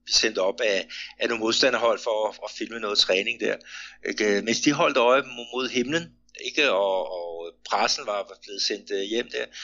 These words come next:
så sad der jo en god ven af Gabriel Jesus og, og optog en, øh, nogle afslutningsøvelser, ikke? Og så lagde det ud på sin Instagram, hvor han, han tiljubler, at, øh, Gabriel Jesus, han har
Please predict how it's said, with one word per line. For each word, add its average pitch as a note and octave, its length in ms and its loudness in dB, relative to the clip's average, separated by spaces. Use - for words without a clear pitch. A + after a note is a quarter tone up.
så D3+ 100 -6
sad E3 180 4
der D3+ 100 4
jo C#3 60 0
en B2 80 -8
god C#3 220 0
ven B2+ 100 0
af C3 100 -2
Gabriel A2 420 0
Jesus A#2 400 -6
og, G2 460 -8
og G2+ 80 0
optog - 520 -4
en, G2 240 -14
øh, C#2+ 400 -6
nogle G#2 200 -2
afslutningsøvelser, A#2+ 760 0
ikke? B2+ 120 0
Og A#2 40 2
så C3 120 4
lagde A#2+ 200 4
det A#2+ 60 0
ud A#2 100 -4
på A#2+ 100 -10
sin B2 200 2
Instagram, A2 480 -2
hvor G#2 200 0
han, G#2 280 -4
han G#2+ 120 -8
tiljubler, A#2+ 640 2
at, G2 320 -2
øh, G2 220 0
Gabriel G2 380 0
Jesus, G#2 320 0
han G#2 160 -6
har F#2 380 -6